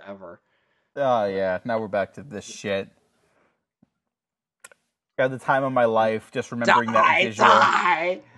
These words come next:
Speaker 2: Now I gotta remember. Also, this is the second movie in a row where, uh, where Police Station is just wiped out.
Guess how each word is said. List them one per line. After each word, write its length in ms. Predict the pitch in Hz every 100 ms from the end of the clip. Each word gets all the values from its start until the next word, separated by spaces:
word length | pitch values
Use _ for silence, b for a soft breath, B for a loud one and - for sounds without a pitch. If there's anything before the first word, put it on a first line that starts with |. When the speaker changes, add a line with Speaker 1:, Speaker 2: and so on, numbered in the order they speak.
| b b _
Speaker 2:
Now 320 | 175 147 139 123
I 140 | 120
gotta 240 | 123 117
remember. 640 | 113 107 101 101 101 98 92 _ _ _ _ -
Also, 260 | 185 214 208
this 180 | 220
is 60 | 190
the 60 | 190
second 380 | 214 202 180 156
movie 240 | 151 139
in 60 | 131
a 60 |
row 300 | 127 131 127
where, 580 | 113 104 107 101 107 -
uh, 200 | - - - - - _ _
where 100 | 143
Police 280 | 131 139 139
Station 320 | - 131 -
is 120 | 117 107
just 220 | 117 -
wiped 340 | 120 110 107
out. 280 | 104 90 -